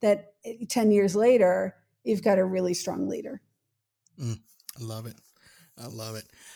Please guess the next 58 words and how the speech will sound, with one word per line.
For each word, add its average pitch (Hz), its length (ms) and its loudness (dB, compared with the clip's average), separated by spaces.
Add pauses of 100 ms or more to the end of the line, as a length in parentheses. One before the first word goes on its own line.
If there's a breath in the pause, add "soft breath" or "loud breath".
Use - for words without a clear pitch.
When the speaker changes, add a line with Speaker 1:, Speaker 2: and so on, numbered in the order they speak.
Speaker 2:
Uh, 156 240 4
I 170 80 6
wanna 269 240 6
talk 185 240 2
about, 131 380 6
uh, 120 160 6
learning 127 480 4
agility 110 460 4
here 110 140 4
a - 20 2
little 107 100 0
bit, 110 120 0
'cause 113 100 -4
I'm 147 160 0
really 226 200 4
glad 151 320 6
that 127 140 2
you, 135 200 2
you 127 300 4
included 117 540 2
that 117 260 2
in 110 120 4
the 107 80 0
book, 110 540 0
uh, 110 360 0
you, 120 160 -4
you 123 220 0
and 117 100 0
Doctor 113 260 -2
Rawlings, 113 540 0 (480 loud breath)
um, 120 640 6 (380)
because 131 680 4
I 135 60 -6
think - 380 0
that 160 240 4
is 151 160 2
the 147 100 2
one 131 580 2 (440)
out 151 140 6
of 135 100 8
all 143 280 4
of 127 80 2
these, 123 280 -4
you 139 60 -2
know, 135 100 2
yes, 131 320 2
personality 139 580 -2
is 120 100 -2
always 123 220 0
gonna 120 160 -2
be 117 80 2
there, 113 140 0
intelligence, 120 680 -2
motivation, 117 560 -4
I 113 40 -6
love 113 280 -4
those 110 280 -4
things. 110 280 -8